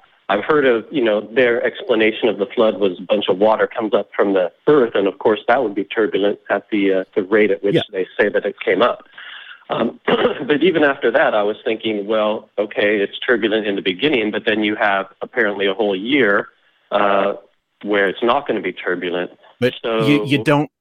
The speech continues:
Speaker 2: you don't really have that year though, because, um, the, the thing is, most creationists accept the idea of Pangea, that all the continents were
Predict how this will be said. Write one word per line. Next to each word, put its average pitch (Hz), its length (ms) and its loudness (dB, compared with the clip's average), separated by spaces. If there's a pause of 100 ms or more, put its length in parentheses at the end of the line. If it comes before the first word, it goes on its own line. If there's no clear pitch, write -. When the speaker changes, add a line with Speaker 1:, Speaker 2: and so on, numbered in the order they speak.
(120)
Speaker 2:
you 135 140 -2
don't 139 260 -2
really 131 220 0
have 113 240 -2
that 110 160 -4
year 123 240 0
though, 113 180 -2
because, 107 540 -6
um, 107 540 -8
the, 139 160 -2
the 147 160 -8
thing 170 220 0
is, 123 160 0
most 143 220 -2
creationists 139 640 0
accept - 540 -4
the 127 120 0
idea 120 300 0
of 101 80 -6
Pangea, 117 520 -2
that 113 140 0
all 113 100 -4
the 113 80 -4
continents 117 480 -8
were 113 360 -2